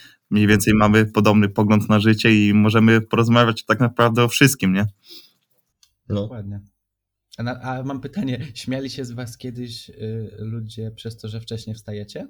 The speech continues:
Speaker 3: Na przykład w weekend albo w wakacje?
Speaker 1: O,
Speaker 3: Bo
Speaker 1: stary,
Speaker 3: dla mnie
Speaker 1: nieraz.
Speaker 3: notorycznie. Kurwa. <laughs>
Speaker 2: Nie wiem, to znaczy,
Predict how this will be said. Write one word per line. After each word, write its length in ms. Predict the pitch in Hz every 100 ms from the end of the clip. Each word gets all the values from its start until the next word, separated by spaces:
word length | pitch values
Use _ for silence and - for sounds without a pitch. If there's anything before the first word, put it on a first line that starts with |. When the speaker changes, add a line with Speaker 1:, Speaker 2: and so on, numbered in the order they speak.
| _
Speaker 3:
Na 80 | 113
przykład 320 | 117 - 110
w 40 | 110
weekend 360 | 113 110 107
albo 200 | 107 107
w 40 | 104
wakacje? 500 | 113 107 - - 117 _ _ _ - -
Speaker 1:
O, 100 | 120
Speaker 3:
Bo 120 | 104
Speaker 1:
stary, 300 | - 110 107
Speaker 3:
dla 80 | 104
mnie 100 | 92
Speaker 1:
nieraz. 180 | 104 113
Speaker 3:
notorycznie. 420 | 110 104 - 104 107 - - - _ _ -
Kurwa. 500 | 147 110 104 104 110 _ _ -
<laughs> 40 | 139 120 233 226 - _ _ _ _ _ _ -
Speaker 2:
Nie 120 | 104
wiem, 140 | 104
to 60 | 110
znaczy, 360 | 139 151 180